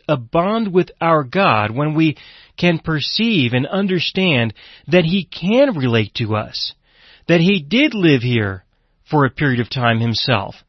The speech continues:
as a man, that He does know what it means to experience betrayal. He does know what it means to be around people who don't really have an interest at all in who He is, in what He has to say,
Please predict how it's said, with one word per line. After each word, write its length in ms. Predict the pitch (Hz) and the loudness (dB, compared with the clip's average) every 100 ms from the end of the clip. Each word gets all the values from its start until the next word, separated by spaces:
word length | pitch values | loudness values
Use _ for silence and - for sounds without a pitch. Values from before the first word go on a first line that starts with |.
| _ _ _ | _ _ _
as 240 | 147 147 123 | -2 0 0
a 60 | |
man, 480 | 113 113 101 - 131 - _ _ _ | 0 0 -2 -6 -16 -20 _ _ _
that 100 | 165 | 0
He 140 | 175 160 | 2 0
does 420 | 160 214 294 208 | 0 2 2 2
know 400 | 185 139 104 98 _ _ | 2 2 0 -4 _ _
what 160 | - 160 | 0 0
it 140 | 165 | 0
means 340 | 185 190 190 165 | 0 2 2 0
to 160 | 180 170 | -2 -2
experience 640 | - - 185 170 156 - | -2 -4 0 2 2 -2
betrayal. 600 | - 127 - 135 113 104 - - | -6 -8 -4 -2 0 -2 -6 -6
He 240 | 180 175 | -2 -2
does 420 | 127 185 254 233 | 0 2 2 2
know 380 | 190 160 113 101 - _ | 2 2 2 -2 -10 _
what 180 | - 170 | 0 2
it 120 | 175 | 2
means 340 | 185 202 208 - | 0 0 0 -2
to 100 | 147 | -6
be 300 | 120 185 196 | -2 0 0
around 400 | 165 165 151 - | 2 0 -2 -4
people 520 | 180 180 - 117 107 - - - | -4 -4 0 -2 -2 -8 -14 2
who 180 | 202 190 | 2 4
don't 400 | 190 262 302 190 | 4 4 2 0
really 280 | 214 214 | 2 2
have 240 | 175 190 180 | 2 0 0
an 100 | 170 | 0
interest 600 | 190 - 127 101 - - | 0 -2 -4 -4 -6 -2
at 100 | 139 | 2
all 500 | 185 240 101 - _ _ _ _ _ _ | 4 2 0 -6 _ _ _ _ _ _
in 200 | 175 165 | 2 4
who 240 | 143 190 | 4 4
He 240 | 175 160 143 | 4 4 2
is, 380 | 104 104 - - _ _ _ | 0 -6 -12 -14 _ _ _
in 280 | 175 175 156 | 2 2 4
what 180 | 196 190 | 2 2
He 180 | 185 165 | 0 0
has 240 | 160 151 | -2 -2
to 100 | 151 | -4
say, 460 | - 143 104 113 | -2 -4 -4 -8